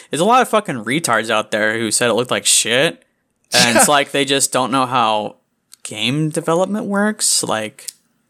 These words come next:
Speaker 1: it's
Speaker 2: I saw,
Speaker 1: really
Speaker 2: like,
Speaker 1: bizarre how many
Speaker 2: maybe,
Speaker 1: stupid
Speaker 2: like,
Speaker 1: people are
Speaker 2: half
Speaker 1: out
Speaker 2: of
Speaker 1: there.
Speaker 2: a critical video talking about it. That's all I know about it.
Speaker 1: There's a lot of cool stuff. I mean, it's like, um,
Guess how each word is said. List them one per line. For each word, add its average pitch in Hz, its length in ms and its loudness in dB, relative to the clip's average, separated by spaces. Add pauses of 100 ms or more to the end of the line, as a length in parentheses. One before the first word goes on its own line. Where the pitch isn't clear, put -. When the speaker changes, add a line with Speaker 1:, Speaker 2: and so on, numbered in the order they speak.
(160)
Speaker 1:
it's - 200 -4
Speaker 2:
I 143 60 -2
saw, 147 160 2
Speaker 1:
really 156 180 6
Speaker 2:
like, 135 80 2
Speaker 1:
bizarre 113 500 2
how 113 120 -4
many 135 180 2
Speaker 2:
maybe, 135 160 0
Speaker 1:
stupid 135 140 2
Speaker 2:
like, 120 100 2
Speaker 1:
people 107 180 -4
are 117 40 4
Speaker 2:
half 113 120 2 (100)
Speaker 1:
out 117 80 -2
Speaker 2:
of 113 60 -6
Speaker 1:
there. 110 180 2
Speaker 2:
a 98 40 -4
critical 104 500 -2
video 107 500 -2 (220)
talking 107 300 -2
about 101 240 2
it. - 260 -4
That's 98 240 -4
all 92 160 2
I 85 60 -2
know 71 120 -2
about 50 280 0
it. - 200 -8 (840)
Speaker 1:
There's 156 160 0
a 202 40 2
lot 254 120 4
of - 60 -4
cool 135 160 -4
stuff. 120 260 0
I 127 60 -4
mean, 127 100 0
it's 127 140 -2
like, 143 280 -2
um, 120 480 0